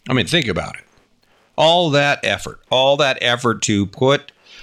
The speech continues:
those comments together and to dig deep to find the most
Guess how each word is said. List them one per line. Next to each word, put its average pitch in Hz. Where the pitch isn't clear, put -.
those 117
comments 147
together 123
and 107
to 90
dig 107
deep 110
to 104
find 120
the 98
most 110